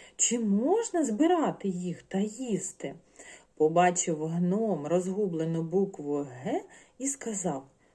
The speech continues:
"Та це ж глід. Він дуже корисний, допомагає лікуватися людям". Зібрали грибів і ягід цілий кошик.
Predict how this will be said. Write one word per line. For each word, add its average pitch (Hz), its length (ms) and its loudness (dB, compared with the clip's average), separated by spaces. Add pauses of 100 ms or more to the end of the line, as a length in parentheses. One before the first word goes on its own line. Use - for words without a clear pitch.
(120)
"Та 403 180 2
це 392 340 8
ж 302 200 2
глід. 190 600 -2 (400)
Він 156 140 0
дуже 202 360 2
корисний, 208 840 0 (260)
допомагає 165 760 0
лікуватися 214 840 -2
людям". 160 600 -4 (460)
Зібрали 202 680 4
грибів 160 760 -4
і 214 160 -4
ягід 156 560 0
цілий 320 760 4
кошик. 170 720 -2